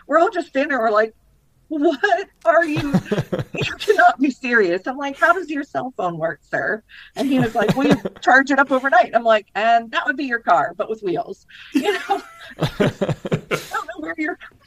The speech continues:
Speaker 1: from with this. But my, my favorite people are always the ones that walk up and they're like, "Well, I need a car I can drive in the rain," or, "I don't like having a dirty vehicle." And I'm like, "You can totally get the car wet.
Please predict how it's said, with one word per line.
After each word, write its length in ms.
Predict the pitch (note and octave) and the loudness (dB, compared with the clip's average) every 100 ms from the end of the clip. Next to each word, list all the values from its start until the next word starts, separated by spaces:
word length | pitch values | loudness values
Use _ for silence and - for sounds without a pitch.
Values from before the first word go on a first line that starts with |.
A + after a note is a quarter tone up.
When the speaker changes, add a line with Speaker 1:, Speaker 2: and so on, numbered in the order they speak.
| _ - | _ 0
Speaker 1:
from 240 | B3 G#3+ | 0 2
with 180 | G#3+ G#3+ | -2 -2
this. 360 | F3+ D3+ G#3 - _ _ - - | -6 -6 -8 -14 _ _ -20 -2
But 300 | A#3+ G3 - | 0 0 -2
my, 300 | B3 B3+ - _ | -2 -2 -4 _
my 180 | A3+ C#4 | -6 -4
favorite 360 | F4 B3 A3 - | -4 -6 -8 -8
people 260 | B3 G#3+ | -6 -2
are 80 | F#3+ | 0
always 160 | G3 G3 | 0 -2
the 80 | F#3 | -6
ones 140 | F3+ | -6
that 80 | - | -2
walk 260 | E3+ F3+ | 0 0
up 100 | F#3 F3+ | -4 -4
and 80 | |
they're 120 | E3+ E3+ | -2 -2
like, 140 | E3+ | 0
"Well, 140 | G3+ A#3 | 4 4
I 60 | |
need 200 | D4 B3+ | 4 -2
a 40 | G3+ | -2
car 220 | A3+ G#3 | 2 0
I 60 | |
can 120 | G#3+ A3 | 0 -2
drive 220 | G#3+ G#3+ | 0 0
in 60 | |
the 100 | F#3+ | -4
rain," 480 | F#3+ G#3+ G3 E3+ F3+ - - - - | -2 -2 -4 -10 -14 -18 -20 -14 -4
or, 160 | C4 - - _ _ _ | -4 -4 -10 _ _ _
"I 100 | - | 2
don't 160 | C4+ C#4 | 2 4
like 180 | A3+ B3 | 4 4
having 280 | F3+ F3+ F#3+ | 0 -2 -2
a 40 | |
dirty 300 | F3+ G3 F#3+ | 0 0 0
vehicle." 340 | G3+ G3 F#3+ F3+ | -2 -2 -2 -6
And 80 | |
I'm 80 | F#3+ | -4
like, 260 | G3 G3 G3 G#3 | -4 -4 -4 -6
"You 60 | A5 A5+ C6 - - - | -6 -8 -10 -12 -12 -6
can 120 | A#3 | -2
totally 280 | A3 A3 A3+ | 0 0 -2
get 120 | A#3 | -6
the 80 | - | -2
car 220 | E4 D4 | 4 4
wet. 300 | D4+ D#4+ C4 | 4 2 -2